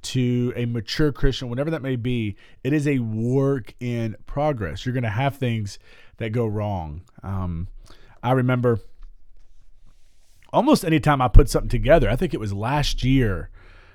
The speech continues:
I remember, uh, uh, putting together this big metal dome kind of jungle gym for my kids. And it's late and it's cold,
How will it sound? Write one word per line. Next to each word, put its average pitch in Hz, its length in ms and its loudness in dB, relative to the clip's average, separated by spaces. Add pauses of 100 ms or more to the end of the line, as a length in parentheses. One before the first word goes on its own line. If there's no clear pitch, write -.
(120)
I 123 100 -2
remember, 117 580 0
uh, - 40 -12
uh, 101 520 -4
putting 143 320 6
together 120 260 -2
this 95 180 -8
big 117 720 -8 (680)
metal 120 460 -2
dome 120 800 -2
kind 120 280 -8
of 110 360 -8
jungle 123 380 -2
gym 113 280 -4
for 107 580 -4
my 110 140 -8
kids. 160 400 -6 (140)
And 98 120 -10
it's 92 140 -14
late 127 320 -4
and 92 100 -14
it's - 120 -20
cold, 127 540 -2